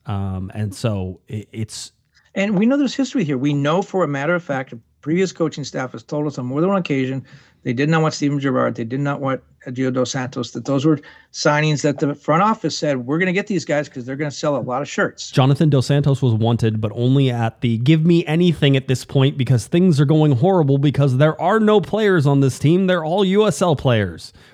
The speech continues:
Speaker 1: right? It was one of those. That's why Jonathan Dos Santos made it onto the L A Galaxy at that point too. So, um, yeah,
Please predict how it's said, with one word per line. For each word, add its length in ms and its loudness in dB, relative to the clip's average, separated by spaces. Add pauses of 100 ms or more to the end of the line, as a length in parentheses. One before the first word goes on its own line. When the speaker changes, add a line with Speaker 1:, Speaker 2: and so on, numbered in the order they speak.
Speaker 1:
right? 200 2
It 80 0
was 160 0
one 140 2
of 60 0
those. 180 -2
That's 220 -4
why 100 4
Jonathan 320 0
Dos 120 -4
Santos 320 -6
made 180 -4
it 60 -6
onto 360 -8
the 160 -10
L 140 -6
A 60 -6
Galaxy 440 -12
at 100 -16
that 140 -14
point 260 -14
too. 220 -8
So, 320 0 (480)
um, 260 -2
yeah, 240 -2